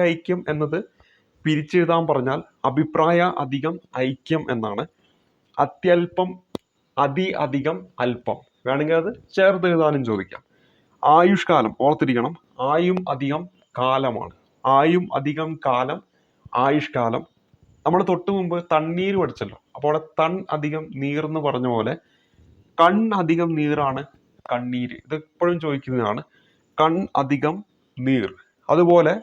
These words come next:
കടപ്പത്രം, കടം അധികം പത്രമാണ്. കടം അധികം പത്രമാണ് കടപ്പത്രം. കടം അധികം പത്രമാണ് കടപ്പത്രം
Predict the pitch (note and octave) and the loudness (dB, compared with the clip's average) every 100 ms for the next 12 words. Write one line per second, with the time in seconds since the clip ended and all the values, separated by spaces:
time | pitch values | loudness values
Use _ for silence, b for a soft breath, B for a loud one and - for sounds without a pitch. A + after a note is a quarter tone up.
0 | - C#3 D#3 E3 E3 D#3 A2+ G2+ _ _ | 0 2 2 2 0 0 -4 -6 _ _
1 | _ _ - D#3 D#3+ G3 - D3 D#3 D#3+ | _ _ 0 2 4 2 2 0 2 0
2 | E3 C3+ - - C#3+ A2 G2+ - _ - | 0 -2 -2 -2 0 0 -4 -12 _ 0
3 | D3 E3 F3+ - C3+ C#3+ D#3+ D#3+ E3 - | 2 4 0 -4 -4 -2 -2 -2 -4 -4
4 | C#3+ C#3+ C3 E3 - C#3 C#3+ - C#3+ B2+ | -4 -2 -2 -6 -4 -2 -2 -4 -6 -4
5 | - - - _ _ _ _ _ - C3+ | -4 -8 -12 _ _ _ _ _ -2 0
6 | D#3 F3 C3+ C3 C#3 D3+ G3+ - _ _ | 0 -2 -4 -4 -2 -4 -6 -12 _ _
7 | _ - C3+ C3+ - E3 E3 C3+ B2+ E3 | _ -2 -2 -2 -2 0 0 0 -2 -4
8 | - _ - C3+ C3+ D3+ - D#3+ D#3+ E3 | -8 _ -6 -2 0 0 0 -4 -2 -2